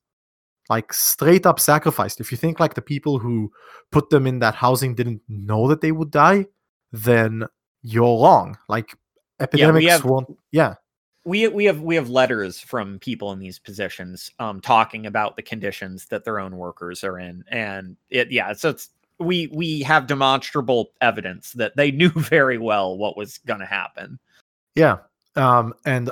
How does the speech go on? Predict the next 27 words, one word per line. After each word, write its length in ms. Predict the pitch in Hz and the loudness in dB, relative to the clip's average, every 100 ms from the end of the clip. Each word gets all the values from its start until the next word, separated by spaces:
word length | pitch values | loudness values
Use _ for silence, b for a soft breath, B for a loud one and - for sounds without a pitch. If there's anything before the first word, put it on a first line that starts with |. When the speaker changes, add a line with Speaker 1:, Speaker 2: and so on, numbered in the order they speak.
| - | -8
Speaker 1:
of 180 | - - | -10 4
course, 540 | 240 226 - - - _ _ _ - | 6 6 4 -2 -6 _ _ _ -6
if 180 | 123 139 | -4 2
we 180 | 127 | 2
fast 360 | 110 143 131 - | 2 2 2 2
forward, 540 | 190 220 135 117 120 - b b b b | 4 6 6 4 0 -10 b b b b
the 760 | 120 117 120 117 117 113 117 - _ _ _ _ | -14 -8 -4 -2 -2 -2 -2 -6 _ _ _ _
Suez 420 | - 135 202 202 | 4 8 8 6
Canal 400 | - 165 131 117 | 2 2 4 2
is 120 | 113 | 4
also 400 | 143 139 160 139 - | 4 6 6 4 2
in 160 | 127 117 | -2 -2
the 80 | |
center, 640 | 113 - 208 180 127 113 113 - _ _ _ _ _ - | -4 2 2 2 0 0 -4 -10 _ _ _ _ _ 0
as 320 | 123 107 101 | 0 0 0
Langdon 360 | 123 135 127 117 | 2 2 2 2
alluded 340 | 120 160 143 | 4 4 2
to, 280 | 117 110 117 - | 0 -2 -2 0
of 180 | 123 107 | 0 2
the 120 | 117 - - | -2 -2 -8
post-World 880 | - 151 156 - - 113 131 127 | 4 6 6 2 -4 2 4 4
War 220 | 110 120 113 | 2 0 0
Two 520 | - 120 120 113 - _ _ _ _ - | 0 0 2 0 -4 _ _ _ _ -8
neo-colonial 1000 | 120 139 139 127 - 120 127 135 127 101 | -2 4 4 4 2 4 4 4 2 -2
phase, 380 | - 107 98 104 | -4 -6 -4 2
right? 260 | 120 120 | 2 2
Where 320 | 120 117 113 | 4 4 4